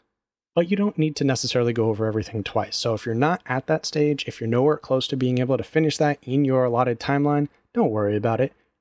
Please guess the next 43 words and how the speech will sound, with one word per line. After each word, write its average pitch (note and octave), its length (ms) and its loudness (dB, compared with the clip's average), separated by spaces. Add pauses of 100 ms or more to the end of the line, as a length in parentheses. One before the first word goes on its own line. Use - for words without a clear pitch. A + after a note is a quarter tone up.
(160)
That's D#3+ 280 -2
one F3+ 140 2
of F3 80 2
those E3+ 220 4
things D3+ 240 2
that C#3 240 2
you C#3 100 0
see C#3+ 180 -2
on C#3 120 0
forums C3 420 0
that A2+ 220 0 (120)
usually C#3+ 400 2
only B2 300 0
the A2+ 120 -2
top - 380 0
percentage B2+ 480 0
of A#2 120 0
students A#2+ 320 -2
can A2+ 160 -4
do, G#2+ 320 0 (180)
in A#2 80 0
my A2+ 140 2
opinion A2+ 360 0
anyway, G#2+ 360 2
from A2 160 -4
what A2+ 140 2
I've A2+ 120 -2
heard A2+ 220 -4
so A2 160 0
far. A2 320 -6 (500)
And D#3 100 2
there E3+ 80 4
are E3+ 40 4
a E3+ 60 2
lot D#3+ 180 4
of D#3+ 80 -2
things D3 400 0
that C3+ 100 2
are B2+ 60 2
going D3 220 2
to D3+ 60 2
differentiate C#3 720 0
us F3+ 280 -2